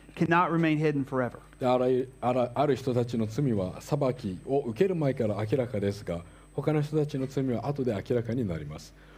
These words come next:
Speaker 2: 同じようにいい行いも明らかですが、そうでない場合でも、隠れたままでいることはありません。
Speaker 1: So we trust the results of every situation that we're dealing with to God.
Speaker 2: なので、全ての状況の結果を、を神様に託す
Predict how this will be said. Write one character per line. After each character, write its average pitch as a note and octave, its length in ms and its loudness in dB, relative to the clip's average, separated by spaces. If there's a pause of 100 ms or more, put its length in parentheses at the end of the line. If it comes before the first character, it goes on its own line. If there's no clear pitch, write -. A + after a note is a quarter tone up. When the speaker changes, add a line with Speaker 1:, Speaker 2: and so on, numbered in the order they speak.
(140)
Speaker 2:
同 A#2 200 2
じ A2+ 100 0
よ A2+ 80 2
う A2 40 -2
に G#2 100 -2
い A#2 140 -2
い A2 40 2
行 G2+ 80 0
い G#2+ 140 -6 (160)
も G#2+ 240 0
明 A#2+ 80 0
ら A2+ 100 -2
か G#2+ 100 -2
で G2+ 120 -2
す - 120 -12
が、 A#2 180 -2
そ B2 140 -4
う A2 40 -2
で G#2+ 80 -2
な A#2 120 0
い A#2+ 60 0
場 F2 160 -4
合 E2+ 100 -2
で E2 100 -6
も、 D2+ 200 -10 (440)
隠 - 180 0
れ A#2 60 0
た A2 100 -4
ま G2 120 2
ま A2 100 2
で G2+ 60 2
い F#2+ 40 0
る G2 60 0
こ G#2+ 120 -2
と D3+ 80 0
は B2+ 200 -2
あ D#2+ 60 -8
り E2+ 60 -6
ま F2+ 120 -4
せ F2+ 140 -6
ん。 D2+ 160 -8
Speaker 1:
So E3+ 120 -2
we D#3+ 80 2
trust F3 460 -2
the D#3 80 -8
results D3 760 0
of C3 240 -4
every D#3+ 360 2
situation C#3 640 0
that B2+ 120 -2
we're C3 140 -2
dealing A#2 340 -2
with G#2+ 140 -8 (520)
to C3 100 -2
God. A#2 240 -2 (200)
Speaker 2:
な C3+ 160 2
の A#2+ 140 0
で、 C#3+ 140 2
全 E3 260 0
て F3 120 0
の C#3+ 160 2
状 C3+ 180 2
況 C3+ 160 -2
の B2+ 120 -2
結 B2 220 -4
果 C3+ 140 -2
を、 C3 320 -2 (100)
を F3 340 2
神 D#3 180 0
様 B2 240 -2
に B2+ 160 0
託 A2 280 -4
す - 200 -16